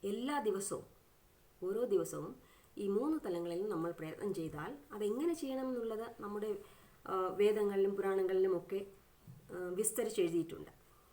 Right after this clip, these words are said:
ആ, സംക്ഷിപ്തത്തിൽ നമുക്ക് നമ്മുടെ ധർമ്മം അനുസരിച്ച് കർമ്മം ചെയ്തുകൊണ്ടിരിക്കുക.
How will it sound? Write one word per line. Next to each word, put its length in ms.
ആ, 380
സംക്ഷിപ്തത്തിൽ 760
നമുക്ക് 500
നമ്മുടെ 640
ധർമ്മം 720
അനുസരിച്ച് 600
കർമ്മം 340
ചെയ്തുകൊണ്ടിരിക്കുക. 680